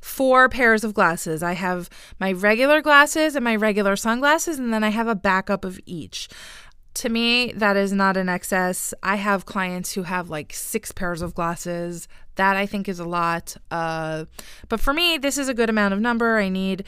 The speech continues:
you know, my daily pairs and my spares. So <laughs> that's what I have. So here's the deal. The reason why I think you should have a capsule wardrobe or a small wardrobe is because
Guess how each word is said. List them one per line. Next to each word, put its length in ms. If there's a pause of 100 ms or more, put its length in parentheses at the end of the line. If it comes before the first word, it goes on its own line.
(320)
you 100
know, 260
my 160
daily 320
pairs 640
and 360
my 100
spares. 680
So 560 (320)
<laughs> 280
that's 200
what 120
I 40
have. 340 (600)
So 440 (560)
here's 260
the 100
deal. 440 (460)
The 200
reason 420
why 260
I 60
think 340
you 80
should 180
have 160
a 40
capsule 680
wardrobe 680
or 160
a 60
small 500
wardrobe 560
is 120
because 480